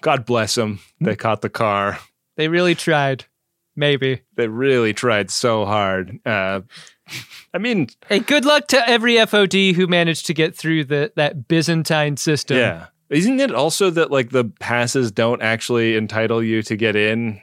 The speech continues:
Speaker 1: even if you've got
Speaker 2: Oh,
Speaker 1: one?
Speaker 2: no. No, they don't. That's the best part. They're like, uh, an airline that overbooks the plane. <laughs> Hopefully you make it to where your, your destination is. <laughs> Fingers crossed.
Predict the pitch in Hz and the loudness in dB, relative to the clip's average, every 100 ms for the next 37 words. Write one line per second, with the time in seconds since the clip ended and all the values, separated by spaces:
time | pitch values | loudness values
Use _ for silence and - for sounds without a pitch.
0 | _ 117 113 110 110 110 107 107 147 180 | _ -4 -2 -2 -4 -4 0 0 0 2
1 | - 180 185 117 _ _ - 226 233 226 | 2 2 0 -4 _ _ 0 2 4 2
2 | 208 240 202 214 - 202 220 208 - 226 | 4 2 4 0 0 0 2 0 0 2
3 | 185 - _ _ 170 185 185 185 180 185 | 2 -2 _ _ 0 2 4 2 2 2
4 | 165 175 185 180 185 208 185 160 151 147 | 2 2 0 2 2 4 4 4 2 2
5 | 170 156 156 180 170 - 151 - 190 208 | 0 0 0 -2 -2 -4 -4 0 2 4
6 | 170 160 - - _ _ 170 - - - | 2 0 -6 -12 _ _ -8 -6 -8 0
7 | 196 233 226 233 220 220 226 226 - 214 | 0 0 0 2 4 2 2 0 2 2
8 | 220 220 202 190 214 _ 196 185 214 196 | 4 4 2 2 -2 _ -2 0 0 0
9 | 208 214 262 226 196 220 254 - _ - | -2 0 -2 -2 0 0 -2 -10 _ -8
10 | - - - - _ _ _ _ _ - | -8 -12 -20 -20 _ _ _ _ _ -20
11 | - _ _ 240 262 180 - 262 285 302 | -20 _ _ -2 0 0 -2 2 4 4
12 | 285 - | 2 -2